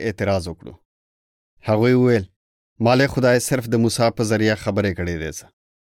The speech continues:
هغه موږ په ذریعه خبرې نه دي کړې څه؟» هغوی چې څه ویل، نو مالې خدای هغه واورېدل. موسی یو ډېر عاجز سړی و. هغه د ځمکې په مخ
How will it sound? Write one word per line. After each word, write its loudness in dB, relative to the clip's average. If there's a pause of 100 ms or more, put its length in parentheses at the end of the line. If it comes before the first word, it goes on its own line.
(640)
هغه 4 (220)
موږ 2
په 2
ذریعه 2
خبرې 0
نه 2
دي 0
کړې -6
څه؟» -12 (1080)
هغوی 4
چې 0 (420)
څه -2
ویل، 4 (100)
نو 0
مالې 4
خدای 2 (200)
هغه 0
واورېدل. 0 (1000)
موسی 2 (380)
یو 2
ډېر 4
عاجز 2
سړی -2
و. -12 (920)
هغه 4
د 0
ځمکې 0
په 0
مخ 2